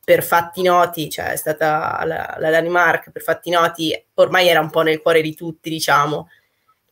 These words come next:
batti una, la, la vai a battere con degli episodi, diciamo, dubbi, sicuramente ti fai dei nemici a livello europeo, quindi dai, magari anche una parte d'Europa tiferà per noi.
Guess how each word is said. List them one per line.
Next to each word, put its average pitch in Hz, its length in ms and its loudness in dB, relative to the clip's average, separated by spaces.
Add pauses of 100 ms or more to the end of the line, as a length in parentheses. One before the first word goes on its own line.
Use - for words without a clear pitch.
(140)
batti 190 420 0
una, 180 440 6
la, 175 200 6
la 170 120 6
vai 180 140 6
a 175 60 4
battere 175 480 2
con 165 240 -6
degli 165 240 -4
episodi, 170 520 -2
diciamo, 165 520 -6
dubbi, 202 760 -4
sicuramente 170 1600 0
ti - 120 -14
fai 170 200 2
dei 160 300 0
nemici 175 560 2
a 165 60 2
livello 160 1080 0
europeo, 160 600 0
quindi 185 200 -4
dai, 156 160 2
magari 165 300 0
anche 160 200 -2
una 160 140 -4
parte 160 340 -4
d'Europa 160 380 0
tiferà - 320 -8
per 160 200 -8
noi. 160 260 -8